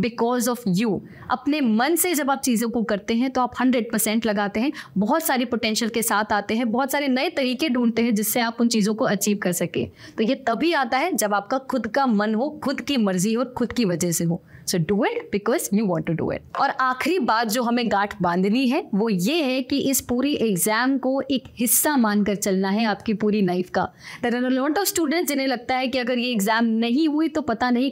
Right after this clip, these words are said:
कभी कुछ नहीं होगा। ऐसा कभी कुछ नहीं होगा, मानिए मेरी इस बात को। कोई भी चीज़ अगर हम कर रहे होते हैं उसे पूरे मन से तो ज़रूर करना होता है,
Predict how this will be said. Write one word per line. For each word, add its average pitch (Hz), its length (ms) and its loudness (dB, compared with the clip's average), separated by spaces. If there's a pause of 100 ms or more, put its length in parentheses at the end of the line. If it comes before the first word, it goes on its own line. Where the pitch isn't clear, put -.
कभी 226 220 0
कुछ 233 280 -2
नहीं 196 200 2
होगा। 175 320 -2 (280)
ऐसा 226 280 0 (260)
कभी 269 300 2 (220)
कुछ 330 240 0
नहीं 240 300 2
होगा, 180 320 -2 (300)
मानिए 220 400 2
मेरी 220 260 2
इस 196 140 -2
बात 175 220 0
को। 254 160 -4 (300)
कोई 339 160 0
भी 427 200 2
चीज़ 359 240 2
अगर 302 200 0
हम 302 120 0
कर 240 200 -2
रहे 277 180 -2
होते 269 280 -2
हैं 302 40 -2
उसे 311 140 0
पूरे 330 240 -2
मन 277 280 2
से 381 120 0
तो 381 120 0
ज़रूर 320 360 -2
करना 262 220 2
होता 202 300 -2
है, 175 120 -4